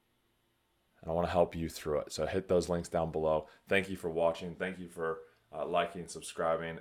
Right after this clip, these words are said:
It makes a difference to me. It knows that you're out there and you're getting, and you're, you're taking these in.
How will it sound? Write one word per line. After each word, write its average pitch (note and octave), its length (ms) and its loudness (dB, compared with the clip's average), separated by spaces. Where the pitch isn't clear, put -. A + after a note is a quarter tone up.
It E2 120 -8
makes E2+ 220 -6
a F2 60 -8
difference E2 400 -4
to - 120 -12
me. D#2+ 120 -4
It D#2 120 -2
knows D#2 260 0
that D#2 100 -4
you're D#2+ 180 4
out D#2 200 6
there D#2+ 160 4
and D2+ 200 -2
you're D2+ 80 -4
getting, D#2 460 -6
and D#2+ 160 -4
you're, D#2 240 -2
you're E2 120 -6
taking E2+ 340 2
these D#2 180 -2
in. D#2+ 220 -2